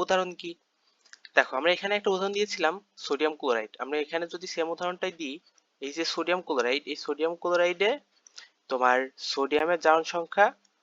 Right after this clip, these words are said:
প্লাস ওয়ান এবং ক্লোরিনের জারণ সংখ্যা মাইনাস ওয়ান। ঠিক আছে, দেখো, সোডিয়াম হচ্ছে একটি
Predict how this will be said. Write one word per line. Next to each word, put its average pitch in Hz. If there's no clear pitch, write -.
প্লাস 143
ওয়ান 165
এবং 131
ক্লোরিনের 143
জারণ 160
সংখ্যা 170
মাইনাস 117
ওয়ান। 104
ঠিক 202
আছে, -
দেখো, -
সোডিয়াম 160
হচ্ছে 185
একটি -